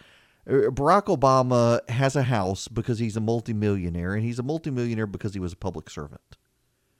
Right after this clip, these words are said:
Now, he didn't get rich in office, uh, on his salary as president. It was the book deals, it's the Netflix deal and all that. But if Barack Obama had not been a Democratic president of the United States, he would not have the Netflix deal.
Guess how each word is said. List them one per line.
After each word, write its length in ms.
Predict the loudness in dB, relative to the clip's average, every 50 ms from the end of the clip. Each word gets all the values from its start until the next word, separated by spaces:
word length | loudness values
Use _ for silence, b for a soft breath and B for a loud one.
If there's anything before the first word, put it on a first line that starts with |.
| _ _ _ _ _ _ 0
Now, 140 | 2 4 4
he 140 | 4 4
didn't 220 | 2 0 -2 -2 0
get 140 | 0 -2 0
rich 560 | -2 -2 0 2 2 0 0 -2 -6 -4 -4 -2
in 140 | 0 2 4
office, 560 | 4 4 4 2 2 0 0 0 0 -2 0
uh, 400 | 2 4 6 6 8 6 6 6
on 200 | 6 4 4 4
his 200 | 2 0 -2 -2
salary 380 | -2 -2 0 0 0 -2 -2 -4
as 80 | -4
president. 500 | -4 -4 -2 -2 -2 0 0 -2 -2 -4 b b b b b b
It 180 | -2 -2 0
was 220 | 2 2 2 2 2
the 80 | 0
book 360 | 2 4 4 2 2 2 _ -4
deals, 480 | 0 0 2 2 2 0 -2 -2 -2
it's 220 | -4 -4 -6 -6 -4
the 140 | -2 -2
Netflix 680 | 0 0 0 0 -2 -2 -4 -8 -12 -10 -10 -10 -10 -8
deal 220 | -6 -4 -4 -2
and 80 | -2 0
all 160 | 0 0 0
that. 240 | 0 0 -2 -2 b b b b b b b
But 220 | -2 2 4 6 6
if 160 | 4 4 4
Barack 300 | 2 6 6 6 6 6
Obama 460 | 4 2 4 6 6 6 6 6 6
had 140 | 4 4 4
not 400 | 4 4 4 4 4 2 0 4
been 340 | 6 6 8 8 6 4 2 2
a 220 | 2 2 2 2 -2
Democratic 880 | -2 -2 0 0 2 2 2 0 0 2 4 4 4 4 2 -2 -8
president 560 | -4 0 2 2 4 4 2 0 0 0 -2 0 0
of 200 | 0 0 0 0
the 80 | -4
United 520 | -4 -2 0 0 0 0 0 -2 -4 -6 -6
States, 380 | -8 -4 -4 -4 -4 -4 -8
he 120 | -8 -6 -4
would 160 | -4 -2 -2
not 180 | 0 -2 -2 0
have 220 | -2 -2 -2 -2
the 100 | -2 -4
Netflix 460 | -4 -4 -6 -8 -14 -16 -16 -16 -16
deal. 300 | -14 -12 -12 -12 -14 -18